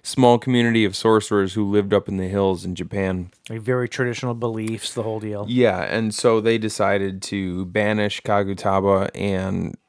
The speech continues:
Speaker 1: they would do this ritual to keep, keep it away. Uh, but then something went wrong at one of the rituals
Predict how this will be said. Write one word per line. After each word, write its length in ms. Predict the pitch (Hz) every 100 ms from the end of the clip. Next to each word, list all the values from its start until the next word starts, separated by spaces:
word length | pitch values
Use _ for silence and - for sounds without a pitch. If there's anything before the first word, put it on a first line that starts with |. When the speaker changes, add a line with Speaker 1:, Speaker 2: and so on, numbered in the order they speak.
| -
Speaker 1:
they 200 | 107 95
would 220 | 95 92
do 180 | 101 98
this 400 | 92 92 - - - -
ritual 640 | 113 131 147 - 104 101
to 380 | 101 104 92 85 104 _ _
keep, 320 | - 123 101 - - - _ -
keep 240 | - 107
it 80 | 101
away. 540 | 80 104 120 90 104 - _ _ _ _ _ -
Uh, 340 | 95 82 76 - -
but 340 | 113 107 -
then 400 | 110 104 98 92
something 560 | - - 117 110 110 107
went 200 | 98 69
wrong 800 | 101 101 101 98 95 95 90 95 _ _ _ _ _ _ _ _ _ _ -
at 140 | 98
one 220 | 107 107
of 80 | 104
the 100 | 98
rituals 800 | 95 101 - 92 85 85 - -